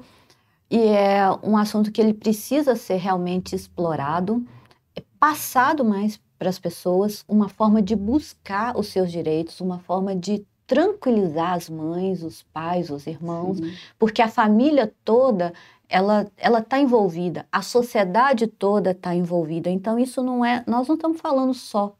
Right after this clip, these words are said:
Speaker 1: de uma pessoa com deficiência, nós estamos falando de um grupo e de vários outros grupos que precisam tá juntos.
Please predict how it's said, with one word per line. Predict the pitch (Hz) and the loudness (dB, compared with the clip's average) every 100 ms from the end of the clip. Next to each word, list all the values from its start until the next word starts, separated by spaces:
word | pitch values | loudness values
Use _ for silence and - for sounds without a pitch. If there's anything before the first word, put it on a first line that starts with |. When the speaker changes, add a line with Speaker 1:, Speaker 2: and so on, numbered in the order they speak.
| - | -8
Speaker 1:
de | 180 220 | 0 2
uma | 294 294 | 4 2
pessoa | 247 185 180 | -2 -4 -2
com | 175 185 | -2 -4
deficiência, | 165 - 151 151 - - - - | -6 -6 -8 -8 -12 -20 -20 -14
nós | 180 | -8
estamos | 202 190 | -6 -4
falando | 190 190 196 | -2 -2 -2
de | 180 226 | -2 0
um | 262 185 | 0 0
grupo | 160 185 269 - 208 180 - - - | -2 -2 -2 -2 -2 -2 -6 -10 -2
e | |
de | 196 214 | 2 2
vários | 175 240 320 302 226 | 2 2 4 2 0
outros | 208 202 185 | -2 -4 -8
grupos | 175 220 - | -4 -4 -6
que | - 226 | -10 -8
precisam | 226 240 - - 220 220 247 262 254 - _ _ - | -4 -6 -6 0 0 2 0 -4 -6 -20 _ _ 0
tá | 277 | 2
juntos. | 240 220 220 208 175 | 4 4 4 2 -4